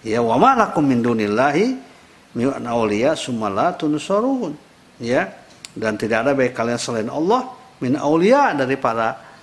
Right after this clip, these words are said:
apa, apa, apa, dari penolong summa la tunsarun, kemudian kalian nanti akan diberi, tidak akan pernah diberikan pertolongan oleh Allah. Jadi intinya adalah yang namanya kezaliman, ya,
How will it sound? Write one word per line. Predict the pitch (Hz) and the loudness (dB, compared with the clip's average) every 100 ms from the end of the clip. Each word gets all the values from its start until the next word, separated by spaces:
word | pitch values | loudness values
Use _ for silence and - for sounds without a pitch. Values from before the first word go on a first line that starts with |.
| - - 117 | -20 -16 -8
apa, | 104 - 113 107 | -8 -4 -6 -4
apa, | 151 151 | -4 -4
apa, | 127 | -6
dari | 120 120 120 | -4 -4 -4
penolong | 123 160 247 226 190 175 - - | -2 0 0 -2 -6 -10 -14 -12
summa | 170 165 160 | -6 -2 0
la | 165 | 0
tunsarun, | - 156 143 143 160 151 | 0 -2 -2 -2 -2 -4
kemudian | - 120 107 120 135 | -6 -6 -4 -4 -4
kalian | 113 107 107 143 185 - - - | -4 -4 -4 -4 -8 -18 -20 -16
nanti | 110 101 127 | -12 -6 -4
akan | 98 - 101 95 98 - - - | -4 -4 -6 -6 -10 -16 -20 -18
diberi, | 107 95 104 113 | -12 -8 -8 -8
tidak | - 113 101 - | -8 -4 -4 -4
akan | 110 101 | -8 -8
pernah | 98 101 92 | -10 -8 -10
diberikan | 98 101 95 101 95 | -8 -10 -10 -10 -10
pertolongan | - 85 104 95 92 | -10 -6 -6 -6 -8
oleh | 98 | -10
Allah. | 90 87 - - - - - | -12 -12 -16 -20 -20 -20 -12
Jadi | 107 113 | -4 -2
intinya | 135 113 120 131 127 | 0 -2 0 0 2
adalah | 113 113 139 - - - - - - - - - 113 | 2 2 0 -4 -14 -20 -20 -20 -20 -20 -20 -14 -2
yang | 117 117 | 0 2
namanya | 113 110 110 110 104 98 | 0 0 0 0 0 -2
kezaliman, | 107 98 120 226 240 269 269 254 - - - - | -2 2 2 4 2 2 0 -2 -12 -20 -12 -2
ya, | 123 | 0